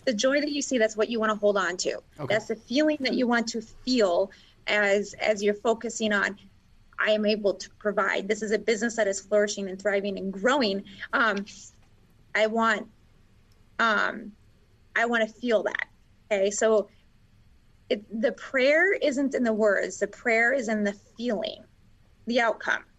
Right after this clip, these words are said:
Speaker 1: How do you feel when you've accomplished that?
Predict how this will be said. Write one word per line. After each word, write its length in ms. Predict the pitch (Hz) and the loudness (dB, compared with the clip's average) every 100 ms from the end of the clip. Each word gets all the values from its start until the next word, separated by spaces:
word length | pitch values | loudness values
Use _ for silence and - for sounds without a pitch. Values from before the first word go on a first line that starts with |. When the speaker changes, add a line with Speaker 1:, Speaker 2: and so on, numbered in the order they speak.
| _ _ - - _ _ _ _ 214 | _ _ -18 -18 _ _ _ _ -6
Speaker 1:
How 280 | 226 233 262 | -2 0 0
do 80 | 247 | 0
you 180 | 262 277 | 0 -2
feel 760 | - - 269 254 208 190 226 - - _ _ _ _ - | -8 -2 2 4 4 4 0 -4 -20 _ _ _ _ -4
when 180 | 247 | -2
you've 120 | 233 208 | 0 -2
accomplished 760 | 226 - 233 214 214 208 - - | -4 -2 -2 2 0 -2 -8 -4
that? 500 | 202 170 - - | -4 -2 -8 -12